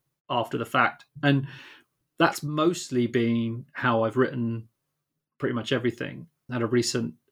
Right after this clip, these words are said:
a recent example of an academic piece that was rejected. And I think that one of the big problems with it was that I hadn't reconciled the two sides. You know, I'd never quite got, I never got the piece to where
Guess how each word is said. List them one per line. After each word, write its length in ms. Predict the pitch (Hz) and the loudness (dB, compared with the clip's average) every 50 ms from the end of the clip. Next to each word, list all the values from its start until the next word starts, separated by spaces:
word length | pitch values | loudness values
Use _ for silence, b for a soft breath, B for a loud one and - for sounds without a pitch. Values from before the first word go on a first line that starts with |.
| _ _ _ - | _ _ _ -4
a 40 | 135 | 2
recent 300 | 123 123 117 - 123 104 | 2 4 4 2 0 -2
example 460 | 120 117 113 123 117 117 113 - 113 | -2 -4 -2 0 0 0 0 0 -2
of 60 | 110 | 0
an 60 | 117 117 | 0 -2
academic 520 | 113 - - 113 - 131 123 123 - - | -2 -2 -2 0 2 2 2 0 -2 -2
piece 420 | - 131 117 110 - - - b b b b b b _ _ - | -2 -2 -2 -2 -4 -8 -10 b b b b b b _ _ -4
that 100 | - - | -4 -2
was 160 | 135 110 101 | -2 -2 0
rejected. 720 | 117 113 107 117 127 113 - - - - - 113 110 107 - - _ _ _ _ _ _ _ - | 0 0 2 4 2 2 2 -2 -4 -4 -2 -2 -2 -4 -8 -16 _ _ _ _ _ _ _ 0
And 100 | 135 120 | 2 2
I 60 | 110 | 2
think 320 | 113 - 123 117 117 - | 2 0 -2 -2 -2 -4
that 160 | - - - 120 | -6 -6 -2 0
one 180 | 117 117 110 | 0 0 0
of 60 | 113 | -2
the 60 | 107 107 | -4 -2
big 220 | 117 113 - - | -4 -4 -4 -4
problems 380 | - 139 117 107 117 110 104 - | -2 -2 0 0 -2 -6 -4 -4
with 160 | 123 107 110 | -4 -2 -2
it 100 | 113 113 | -4 -4
was 140 | 120 113 110 | -4 -4 -4
that 100 | 110 95 | -2 -2
I 60 | 117 | -2
hadn't 320 | - 123 120 127 123 131 | -2 0 -2 -2 -2 0
reconciled 1120 | 123 127 123 - - - 135 120 117 113 - - 127 117 113 113 113 110 110 113 110 113 - - _ _ _ _ _ _ - | 0 0 0 0 -2 -4 -2 -2 -2 -4 -4 -2 -2 0 0 0 0 0 -2 -2 -4 -6 -10 -20 _ _ _ _ _ _ -4
the 120 | - 120 | -4 -4
two 200 | - - - 120 | -2 0 -2 -2
sides. 520 | 107 - - 127 113 110 107 104 101 - - | -2 -2 -2 0 0 0 0 -2 -4 -6 -6
You 80 | 117 | -6
know, 100 | 110 107 | -4 -4
I'd 120 | 110 110 - | -6 -4 -2
never 200 | 123 113 - 113 | -2 -2 -2 -4
quite 380 | - - - 123 - - - | -8 -4 -2 -2 -2 -2 -2
got, 200 | - 131 - - _ _ _ _ b b b b b b b b _ - | -4 -6 -6 -6 _ _ _ _ b b b b b b b b _ -4
I 60 | 147 131 | -2 2
never 200 | 139 143 120 117 | 2 4 2 2
got 160 | - 131 - | -2 -2 -6
the 80 | 127 | -6
piece 260 | - - - 127 117 - | -6 0 0 0 0 0
to 140 | - 127 | -2 0
where 360 | 113 123 120 120 117 117 110 | 2 2 2 2 2 0 -2